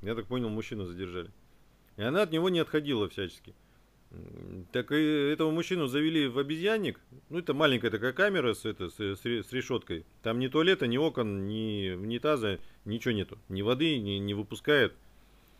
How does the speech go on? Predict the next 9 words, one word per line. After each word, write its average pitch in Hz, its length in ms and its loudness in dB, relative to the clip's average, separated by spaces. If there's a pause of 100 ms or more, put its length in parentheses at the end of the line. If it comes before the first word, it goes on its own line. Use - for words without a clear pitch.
(280)
Вот. 101 260 0 (140)
Его 143 200 6
туда 180 260 8
завели. 123 440 2 (1200)
Ну, 175 300 2
там 135 240 6
крики, 190 440 4
с-, - 140 -10
там 113 320 4